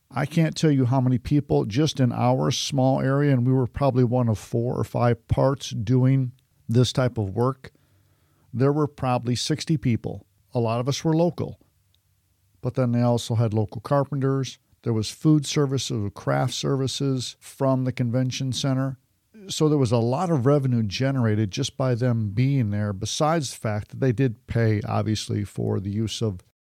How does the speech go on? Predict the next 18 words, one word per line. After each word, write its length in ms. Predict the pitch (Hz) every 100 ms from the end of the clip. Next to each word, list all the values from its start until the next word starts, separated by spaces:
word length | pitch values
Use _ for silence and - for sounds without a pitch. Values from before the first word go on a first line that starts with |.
| _ -
the 80 |
convention 460 | 110 117 127 120 117
center. 360 | - 113 113 - _ _ _ _ _ _ _ _ _ _ _
So 120 | -
it's 120 | 156 160
a 40 |
little 180 | 196 208
bit 140 | 151
irritating 640 | 135 139 131 110 101 104 - _ _ _ _
when 300 | 120 120 131
we 160 | 160
know 340 | 156 135 127 113
how 260 | 98 135
much 240 | 139 139 -
revenue 380 | 127 120 113 107
can 240 | - 113
be 140 | 117
brought 480 | 104 107 113 113 117